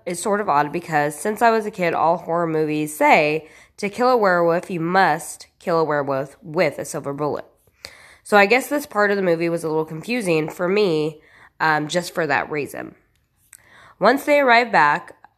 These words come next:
uh, the gi-, the Ginger's, uh, Ginger's wounds heal, heal themselves. Over the course of the next few days, Ginger begins to mu-,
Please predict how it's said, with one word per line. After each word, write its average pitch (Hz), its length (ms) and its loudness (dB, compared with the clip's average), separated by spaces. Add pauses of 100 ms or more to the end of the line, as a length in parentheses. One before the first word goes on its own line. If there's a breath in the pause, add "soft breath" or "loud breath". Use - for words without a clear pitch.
(220)
uh, 117 380 -4 (100)
the 175 180 -2
gi-, 156 280 -10
the 160 320 -10
Ginger's, 196 580 -2
uh, - 480 0
Ginger's 233 420 2
wounds 190 460 0
heal, 190 360 0
heal 190 340 -2
themselves. 156 680 -4 (680 soft breath)
Over 185 160 4
the 233 100 2
course 220 340 -2
of 226 100 -10
the 220 60 -2
next 185 220 0
few 214 160 -6
days, 160 440 0 (100)
Ginger 180 400 -2
begins 175 400 -2
to - 120 -10
mu-, 156 140 -2